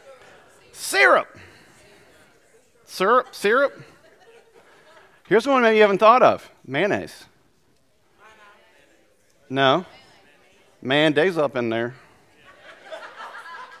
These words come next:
You hadn't thought about that one. Uh, now, I thought about the word pajamas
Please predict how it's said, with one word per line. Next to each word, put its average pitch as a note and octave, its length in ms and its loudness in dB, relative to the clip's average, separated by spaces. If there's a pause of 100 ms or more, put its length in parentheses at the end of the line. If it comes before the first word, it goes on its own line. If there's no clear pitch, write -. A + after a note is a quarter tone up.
(2000)
You C#3+ 60 -8
hadn't E3 120 -4
thought F#3+ 160 2
about C3 200 0
that D#3+ 140 0
one. B2 140 -4 (720)
Uh, D3+ 320 6
now, F#3+ 140 4
I - 20 6
thought D#4 140 4
about D#4 160 6
the A#3 80 -2
word G#3+ 160 0
pajamas C3 1300 -2